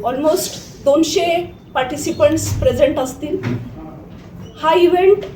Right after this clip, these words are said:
आठ आणि नऊ तारखेला होणार आहे. आठ तारखेला सकाळी आठ वाजता इनॉग्रेशननी ह्याची सुरुवात होईल आणि नऊ तारखेला रात्री आठ वाजता व्हॅलिडिटी होईल.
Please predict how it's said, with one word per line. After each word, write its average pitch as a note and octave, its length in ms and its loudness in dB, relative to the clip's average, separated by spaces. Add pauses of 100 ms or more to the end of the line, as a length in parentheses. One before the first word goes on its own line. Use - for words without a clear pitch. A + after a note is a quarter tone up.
(200)
आठ C4+ 300 2
आणि E4+ 160 2
नऊ D4+ 280 2
तारखेला F4 400 2
होणार D#4 340 0
आहे. C#4 320 -4 (1160)
आठ B3+ 240 0
तारखेला E4 420 2
सकाळी D4+ 540 -2
आठ A#3+ 340 -2
वाजता D#4 580 2
इनॉग्रेशननी D4+ 680 0
ह्याची E4+ 300 2
सुरुवात C#4 420 -2
होईल C#4+ 500 -4 (880)
आणि C#4+ 420 -4
नऊ C#4+ 220 2
तारखेला D4+ 680 2 (240)
रात्री C#4+ 580 -6 (260)
आठ - 220 0
वाजता C#4 600 -2 (320)
व्हॅलिडिटी E4 520 0 (220)
होईल. C#4+ 480 -4